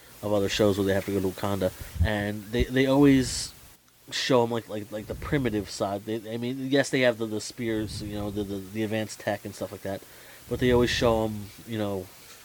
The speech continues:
as, as you see in the beginning of the film, where, where they, they th-, the, the way the world, I guess, in the, in the be-, in the beginning of the movie, thinks of Wakanda as a third world nation,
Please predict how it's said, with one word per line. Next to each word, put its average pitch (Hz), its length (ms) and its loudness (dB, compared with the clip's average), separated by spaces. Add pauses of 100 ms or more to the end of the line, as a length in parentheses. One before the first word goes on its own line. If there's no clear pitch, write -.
(1040)
as, 139 480 2
as 139 220 0
you 127 60 -4
see 147 160 -2
in 135 60 2
the 123 60 -4
beginning 123 340 -2
of 117 60 0
the 113 60 -2
film, 117 320 -4
where, 117 120 -2
where 113 240 0
they, 110 200 -4
they 107 160 -4
th-, - 160 -8
the, 127 240 -2
the 127 80 -4
way 139 140 6
the 131 100 2
world, 127 280 4
I 113 60 2
guess, 113 220 -4
in 113 80 -8
the, 113 80 -6
in 110 120 -10
the 113 80 -4
be-, 110 160 -2 (160)
in 110 80 -12
the 104 100 -12
beginning 117 280 2
of 110 80 2
the 104 40 -2
movie, 98 280 0 (380)
thinks 117 300 0
of 107 80 -2
Wakanda 110 340 0
as 101 100 -6
a 101 40 -12
third 113 240 0
world 104 220 -2
nation, 104 420 -6